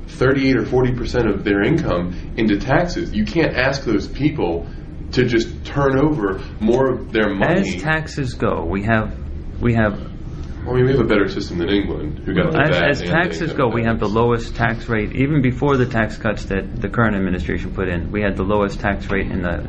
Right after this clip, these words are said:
Speaker 2: in the, in the developed world, except I think Greece might have a lower tax rate than us, but we were at the bottom of the barrel in terms of, in terms of tax rate. And you started to see, and we were also having a,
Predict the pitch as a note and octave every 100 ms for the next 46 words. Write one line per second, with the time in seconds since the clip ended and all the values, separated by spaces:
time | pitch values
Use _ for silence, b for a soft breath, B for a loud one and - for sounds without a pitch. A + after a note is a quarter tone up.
0 | - G2 F2 - - - A#2 G2+ F#2 G#2+
1 | G2+ F#2+ - F#2+ F#2+ E2+ D#2+ B B B
2 | B B - - D#3 D3+ A#2 B2 B2+ -
3 | G#2+ F2 D#2+ - - - G2 F#2 F2+ F2
4 | F2 F2 F2 F2+ E2+ - F2+ - E2+ E2
5 | D2+ G2 B2+ B2+ A2+ F2+ E2+ G2+ G2 F2+
6 | F2 F2 F#2 E2 E2+ D#2+ G2 F2+ F2+ E2
7 | - G2 G#2 F#2 D#2 - G2 G2 F#2 -
8 | B B B B B - - C3 C3 C3
9 | A#2+ B2+ A#2+ B2 C3 C3+ C#3 B2 A#2+ -
10 | B2 B2 B2 B2+ A#2 B2 - A2+ G#2+ G#2
11 | F#2 -